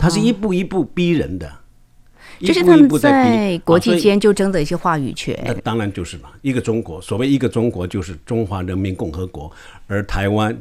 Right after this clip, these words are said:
Speaker 1: 必须要臣服于中华人民共和国，变成它的一部分。
Speaker 2: 嗯。
Speaker 1: 所以他嘴巴讲，
Speaker 2: 嗯哼。
Speaker 1: 台湾是中国的一部分。那这，那个中国是什么？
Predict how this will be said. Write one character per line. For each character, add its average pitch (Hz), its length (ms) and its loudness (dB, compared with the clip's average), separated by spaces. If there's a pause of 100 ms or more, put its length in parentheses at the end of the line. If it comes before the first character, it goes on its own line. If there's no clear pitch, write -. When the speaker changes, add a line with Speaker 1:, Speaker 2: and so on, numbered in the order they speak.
Speaker 1:
必 113 160 -2
须 104 260 -6
要 104 120 -4
臣 113 340 4
服 113 320 2
于 92 140 -4
中 107 240 -4
华 90 140 -4
人 90 120 -4
民 90 140 -4
共 85 180 -8
和 82 140 -10
国， 73 260 -14 (220)
变 110 180 2
成 95 160 -4
它 110 160 -6
的 92 120 -8
一 85 160 -4
部 92 160 -2
分。 - 280 -8 (380)
Speaker 2:
嗯。 151 340 0
Speaker 1:
所 147 140 4
以 190 80 6 (160)
他 202 100 -6
嘴 113 200 2
巴 165 160 2
讲， - 200 -4 (460)
Speaker 2:
嗯 175 160 2
哼。 196 240 0
Speaker 1:
台 127 220 2
湾 151 360 2 (460)
是 - 340 -2
中 143 300 4
国 98 160 -2
的 95 160 -2
一 95 140 -4
部 92 180 -8
分。 85 180 -10 (800)
那 127 160 -2
这， 143 100 2
那 165 120 4
个 147 80 4
中 143 200 4
国 101 120 0
是 - 160 -6
什 82 120 -6
么？ - 120 -18